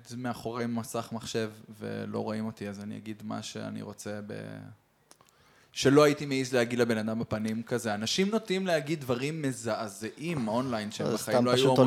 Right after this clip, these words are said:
Speaker 1: אומרים.
Speaker 2: לך דברים לראש ואתה זורק אותם כשאתה מאחורי מקלדת, אבל כשאתה מול
Speaker 1: נכון.
Speaker 2: בן אדם, אתה לא יורה את מה שיש לך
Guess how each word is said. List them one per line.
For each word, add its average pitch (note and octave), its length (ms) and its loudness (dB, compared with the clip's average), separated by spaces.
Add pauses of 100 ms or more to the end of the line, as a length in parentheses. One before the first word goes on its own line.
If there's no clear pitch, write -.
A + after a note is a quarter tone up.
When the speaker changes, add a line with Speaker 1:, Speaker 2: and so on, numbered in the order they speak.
Speaker 1:
אומרים. B2+ 80 10
Speaker 2:
לך C3+ 80 10
דברים B2 380 10
לראש B2+ 340 8
ואתה A#2+ 180 8
זורק A#2 420 4
אותם A2+ 240 6
כשאתה A2 220 -2
מאחורי G#2 340 2
מקלדת, A2 580 2
אבל F#2 200 -2
כשאתה - 240 -2
מול A2 160 4
Speaker 1:
נכון. B2+ 120 4
Speaker 2:
בן B2+ 120 6
אדם, B2 300 4
אתה A2 160 -4
לא A2 360 0
יורה A2+ 440 -2
את A2 140 -6
מה G#2+ 140 -2
שיש G#2 240 -6
לך - 80 -8